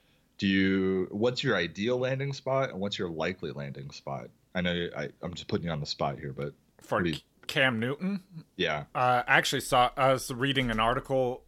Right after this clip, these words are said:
Speaker 2: uh, recently, and I really liked what this person was talking about. Uh, they were saying that they wanted to see, uh, Cam Newton go to,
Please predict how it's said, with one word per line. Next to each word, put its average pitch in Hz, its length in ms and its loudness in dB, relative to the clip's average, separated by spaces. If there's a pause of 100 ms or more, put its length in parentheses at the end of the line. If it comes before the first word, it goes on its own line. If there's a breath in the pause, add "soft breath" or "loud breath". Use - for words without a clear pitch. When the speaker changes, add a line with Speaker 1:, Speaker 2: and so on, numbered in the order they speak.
Speaker 2:
uh, 110 300 0
recently, 127 480 -4
and 120 100 -2
I 110 60 2
really 113 280 0
liked 107 300 2
what 110 140 -4
this 110 180 -4
person 117 280 -4
was 101 180 -6
talking 104 340 -4
about. 123 340 -2 (500 soft breath)
Uh, 107 260 2
they 113 240 2
were 147 120 2
saying 120 440 -2 (140)
that 110 340 -2
they 120 180 -2
wanted 117 340 -4
to 107 120 -6
see, 104 480 -8 (500 soft breath)
uh, 104 440 0 (100)
Cam 113 320 -2
Newton 113 540 -6 (180)
go 113 300 -2
to, 101 760 -6